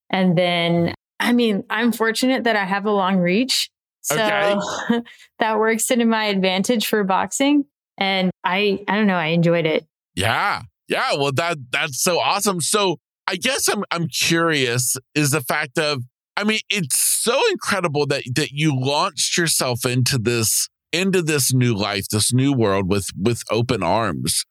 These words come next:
Speaker 2: Was there any people, anything that was, like, an inspiration for you? Thing, any person or anything that was a big, like, role model, a big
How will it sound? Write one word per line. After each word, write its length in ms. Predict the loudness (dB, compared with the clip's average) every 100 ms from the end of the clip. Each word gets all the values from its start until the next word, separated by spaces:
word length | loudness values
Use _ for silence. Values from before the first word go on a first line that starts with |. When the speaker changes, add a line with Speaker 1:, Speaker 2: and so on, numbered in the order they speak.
| _ -20 -20 -4
Speaker 2:
Was 160 | 0 0
there 180 | 0 -2 0
any 600 | 2 2 2 2 0 -2 -4
people, 840 | -2 2 0 0 0 2 2 0 0
anything 1160 | -2 2 4 2 0 -6 -4 -2 -2 -4 -4 -4
that 200 | -4 -2
was, 240 | 0 0
like, 180 | 0 -2
an 120 | -4 -4
inspiration 760 | 0 0 0 0 0 0 0 0
for 160 | 0
you? 400 | 0 2 2 0 -4 _ -20
Thing, 480 | -8 -4 -2 -2 -2 -2
any 240 | 0 0 -2
person 600 | -2 0 0 0 0 0
or 40 | 0
anything 320 | 0 -2 -4
that 200 | -6 -6 -10 _
was 280 | -4 -2 0
a 80 | -2
big, 380 | 0 0 0 -2
like, 160 | -4 -6 _ _ _ _ -4
role 240 | 0 0
model, 300 | 0 0 0
a 40 | 0
big 240 | -2 -2